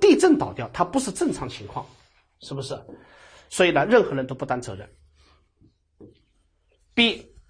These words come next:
设计文件应当符合国家规定的设计深度，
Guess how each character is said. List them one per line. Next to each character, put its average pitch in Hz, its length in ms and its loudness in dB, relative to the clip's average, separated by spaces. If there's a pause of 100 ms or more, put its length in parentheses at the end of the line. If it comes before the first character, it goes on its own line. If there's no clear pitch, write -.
(100)
设 415 320 2
计 262 140 4
文 170 180 2
件 208 320 2
应 214 160 2
当 208 160 2
符 196 180 -8
合 147 240 -2
国 160 240 4
家 202 200 2
规 190 160 4
定 190 120 2
的 165 60 0
设 - 180 2
计 156 140 0
深 262 240 2
度， - 180 -4